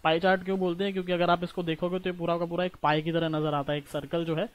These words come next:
सर्कल के अलग-अलग slices कर दिए गए हैं, तो अलग-अलग slices में अलग-अलग data नज़र आता है। जैसे for example ये circle है, यहाँ पे आप नज़र डालोगे, एक, दो, तीन, चार, पाँच slice कर दिए गए हैं, पाँच slices में हर एक में अलग-अलग number आएगा। तो ये जो circle का जो overall पूरा size होता है, वो three sixty degree होता है। आपको पता होगा कि circle का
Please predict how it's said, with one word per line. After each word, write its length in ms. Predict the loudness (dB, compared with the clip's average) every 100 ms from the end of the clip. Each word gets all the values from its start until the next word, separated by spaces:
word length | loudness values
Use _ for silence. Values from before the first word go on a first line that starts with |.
| -12 -20 _ -6
सर्कल 240 | -2 -2 0
के 80 |
अलग-अलग 360 | 2 2 2 0
slices 440 | -2 -4 -2 -2
कर 140 | -2 -4
दिए 200 | 0 0
गए 60 |
हैं, 140 | 0 -2
तो 80 | -2
अलग-अलग 340 | -2 -2 -4
slices 380 | -2 -2 -2 -4
में 100 | -2
अलग-अलग 340 | -2 -2 -2
data 220 | -4 -4
नज़र 260 | -4 -4 -4
आता 200 | -6 -6
है। 80 | -6
जैसे 260 | -6 -6
for 120 | -4 -4
example 280 | -4 -4
ये 100 | -4
circle 320 | -4 -4 -2 -2
है, 60 |
यहाँ 140 | -2 -4
पे 80 |
आप 120 | -4 -4
नज़र 200 | -4 -2
डालोगे, 420 | -2 -2 -2 -4
एक, 100 | -4
दो, 120 | -6
तीन, 260 | -6 -6 -8 -10 -20 _ _
चार, 120 | -4
पाँच 280 | 0 0 0
slice 300 | 0 -2 -2
कर 160 | -4 -2
दिए 180 | -2
गए 80 | -2
हैं, 120 | -4
पाँच 240 | -2 -2 -2
slices 380 | -2 -2 -2 -4
में 100 | -2
हर 140 | -2
एक 100 | -2
में 100 | -2
अलग-अलग 300 | -2 -2 -4
number 280 | -4 -4 -6
आएगा। 200 | -6 -6
तो 100 | -6
ये 60 |
जो 60 | -6
circle 360 | -4 -4 -2 0
का 120 | 0
जो 60 |
overall 580 | -2 -2 2 4 4 4
पूरा 140 | 2 2
size 280 | 2 2
होता 180 | 0 0
है, 60 | 0
वो 100 | 0
three 180 | -2 0
sixty 300 | -2 0 0
degree 220 | 0 -2
होता 220 | -4 -6
है। 20 |
आपको 180 | -6 -4
पता 180 | 0 0
होगा 200 | 0 -2
कि 100 | -4
circle 340 | -6 -4 -4
का 160 | -2